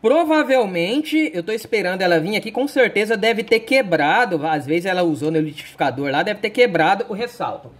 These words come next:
Esse daqui não é o copo dela, mas é um ressalto parecido com esse, ó, tá vendo, ó? Que tem no copo, que quando você encaixa o copo,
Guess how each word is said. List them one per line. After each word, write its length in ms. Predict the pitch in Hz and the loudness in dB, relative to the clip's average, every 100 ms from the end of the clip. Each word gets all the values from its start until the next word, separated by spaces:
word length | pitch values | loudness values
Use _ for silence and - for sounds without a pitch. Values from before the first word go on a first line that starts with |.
| _ - - | _ -20 -6
Esse 300 | 185 294 302 | -2 0 2
daqui 300 | 240 202 226 | 0 0 0
não 200 | 220 262 | -2 2
é 60 | 226 | 0
o 140 | 180 | 0
copo 360 | 180 165 - 123 | 0 0 -2 -6
dela, 380 | 165 254 156 | 2 2 2
mas 240 | 143 165 160 | -2 -2 0
é 100 | 254 | -2
um 200 | 339 330 | -2 -2
ressalto 500 | 277 262 247 277 311 | -2 0 0 0 0
parecido 540 | 269 262 240 277 277 | 2 2 0 -4 -6
com 180 | 320 311 | -2 0
esse, 300 | 151 - - | 0 -2 -14
ó, 60 | - | -18
tá 140 | - | -6
vendo, 300 | 127 180 117 | 0 0 0
ó? 80 | 98 - _ _ _ _ _ | -8 -16 _ _ _ _ _
Que 340 | - 254 311 - _ | -2 -2 -2 -10 _
tem 200 | 196 196 | 0 2
no 80 | 185 | 2
copo, 300 | 160 180 220 | 2 0 0
que 100 | 196 | -6
quando 260 | 202 202 185 | -4 -4 -4
você 340 | 185 185 202 | -6 -6 -10
encaixa 500 | 220 269 190 196 220 | -8 -10 -6 -6 -6
o 40 | 170 | -10
copo, 520 | - 170 247 294 | 2 4 4 0